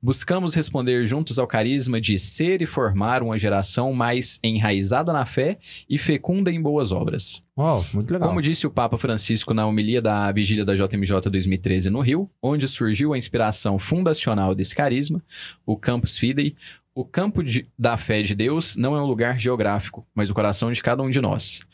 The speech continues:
Speaker 1: O Campus Fidei é um lugar de semeadura, de treinamento e de construção.
Speaker 2: Ah,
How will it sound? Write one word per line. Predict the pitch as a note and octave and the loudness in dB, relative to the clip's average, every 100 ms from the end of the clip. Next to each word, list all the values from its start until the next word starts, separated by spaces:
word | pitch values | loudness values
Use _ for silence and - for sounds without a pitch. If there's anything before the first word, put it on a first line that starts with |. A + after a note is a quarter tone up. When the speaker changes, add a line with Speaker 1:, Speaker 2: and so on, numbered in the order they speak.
| - - | -20 -6
Speaker 1:
O | A2 | -4
Campus | - B2+ A2+ - | -2 -2 -2 -2
Fidei | B2+ D3 D#3 D#3+ - - | -2 0 -2 -4 -12 -2
é | A#2 | 0
um | |
lugar | A#2 G2 A2+ A#2 | 0 0 0 0
de | |
semeadura, | G2+ A#2 A2+ G#2 A2 C#3+ D#3+ D3 | 0 0 0 0 0 0 0 -2
de | A2+ - _ | -4 -6 _
treinamento | - C#3 D#3+ C3+ G#2+ B2+ - E2+ - | -4 0 0 0 0 -2 -4 -6 -2
e | |
de | A#2 A#2 | -2 -2
construção. | - C3+ D3 - B2 - F#2+ E2 - _ | -2 -2 -2 -2 -2 0 0 -2 -10 _
Speaker 2:
Ah, | D#4 F4+ F#4+ F#4+ F#4+ | -2 0 0 0 -2